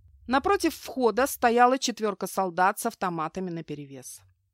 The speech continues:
Судя по выражениям лиц, они были сильно сбиты с толку криками, раздающимися по всему лагерю. С приближением к источнику незнакомой энергии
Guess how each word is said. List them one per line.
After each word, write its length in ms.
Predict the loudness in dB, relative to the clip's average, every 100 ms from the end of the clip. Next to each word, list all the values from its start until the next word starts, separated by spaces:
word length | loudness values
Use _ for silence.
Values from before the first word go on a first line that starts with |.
| _ _
Судя 300 | -2 2 4
по 120 | 4 4
выражениям 540 | 6 6 4 2 2
лиц, 220 | 0 0
они 180 | 0 0
были 220 | 0 -2
сильно 420 | -4 -2 0 0
сбиты 380 | -2 -6 -4 -4
с 140 | -6 -2
толку 440 | 0 2 -2 -8 -6
криками, 540 | -2 0 2 2 0
раздающимися 880 | 0 0 0 0 -2 -2 -2 -4 -6
по 120 | -8
всему 320 | -10 -10 -10
лагерю. 500 | -12 -14 -16 -18 -20 _ _ _ _ _ _ _ _ _
С 100 | -8
приближением 720 | 0 2 4 4 6 6 4
к 80 | 2
источнику 580 | -2 0 0 0 0 0
незнакомой 640 | 0 2 0 0 0 2
энергии 460 | 2 2 2 0